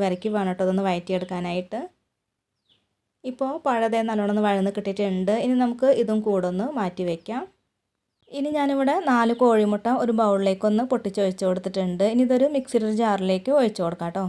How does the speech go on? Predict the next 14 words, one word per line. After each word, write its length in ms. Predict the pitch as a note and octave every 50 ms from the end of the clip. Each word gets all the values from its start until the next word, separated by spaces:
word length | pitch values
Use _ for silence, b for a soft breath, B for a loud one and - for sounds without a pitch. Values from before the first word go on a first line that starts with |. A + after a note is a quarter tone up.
| F3+ G3
ഇതൊക്കെ 200 | G3+ G3 - A3
ഒഴിച്ച് 200 | G#3 G3 G3 - G3+
കൊടുത്തതിന് 300 | G3 F#3+ G#3 G3 G3+ G3 -
ശേഷം 420 | G3+ F#3 F#3+ F#3+ F#3+ - A#3+ C4 C4+
മുട്ടയുടെ 260 | C4 B3+ C4 B3+ C4 B3+
ആ 60 | B3
ഒരു 120 | B3 B3 A#3 A#3
ബാഡ് 240 | A3 G#3+ G#3+ G#3+
സ്മെല്ലൊക്കെ 400 | - A#3+ A3+ G3+ G3 G3 G3 G#3
ഒന്ന് 100 | G3+ G3+ G3 G3+
പോയി 140 | F#3 F3+ F3+ F#3+
കിട്ടാനായിട്ട് 540 | F#3 F#3 F#3 F#3 F3+ F3 F3+ F3+ - E3+ E4 D4
ഇതിലോട്ട് 400 | B3 F#3+ F3+ F3 F3 - B3+ F4 - _ _ _ _ _ _ - A#3+
അര 160 | A#3+ B3 C4